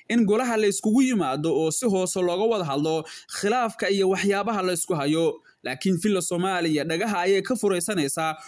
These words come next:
oo waxa ay doonaysaa in doorasho aan loo dhammayn ay dalkan ka dhacaan, ayaa lagu yiri qoraal ka soo baxay xafiiska madaxweynihii sagaalaad ee Jamhuuriyadda Soomaaliya, Maxamed Cabdullaahi Farmaajo.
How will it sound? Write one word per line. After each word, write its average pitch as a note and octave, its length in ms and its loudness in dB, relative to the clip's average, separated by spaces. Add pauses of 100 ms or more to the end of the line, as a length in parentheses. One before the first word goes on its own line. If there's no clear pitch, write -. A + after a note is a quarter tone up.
(160)
oo F#3 100 4
waxa C4+ 220 0
ay G#3 160 2
doonaysaa G#3 600 0
in A#3+ 160 4
doorasho G#3 440 0
aan G3+ 220 0
loo A3+ 200 0
dhammayn A3+ 380 2
ay F#3 160 -2
dalkan A3 420 -2
ka C4+ 100 -4
dhacaan, G#3 380 0 (340)
ayaa F3 280 0
lagu F#3 240 4
yiri D#3 200 2 (120)
qoraal F3 260 -2
ka G#3+ 120 -2
soo F3+ 200 -2
baxay D#3+ 420 -2 (200)
xafiiska G#3 640 0
madaxweynihii F#3 520 0
sagaalaad F3 520 -2
ee E3+ 100 2
Jamhuuriyadda F3+ 580 2
Soomaaliya, E3+ 540 0
Maxamed F3 380 -2
Cabdullaahi E3 520 -2
Farmaajo. E3+ 560 0